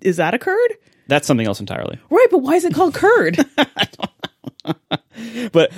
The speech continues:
Speaker 2: I, I, I would say that, that, it, that the fruit curds are more like spreadable custards because
Speaker 1: Okay.
Speaker 2: they, they're, they're, u-, they al-, they're almost always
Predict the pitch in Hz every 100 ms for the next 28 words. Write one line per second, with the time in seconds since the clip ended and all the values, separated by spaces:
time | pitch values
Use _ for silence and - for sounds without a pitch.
0 | - 214 - - 196 233 190 165 139 135
1 | 123 120 113 117 - 156 - 131 123 117
2 | 107 117 120 110 - - 113 110 104 95
3 | - 131 139 - _ _ - 127 107 135
4 | 165 117 113 120 113 107 110 113 123 -
5 | 147 - 120 165 165 - - 135 101 95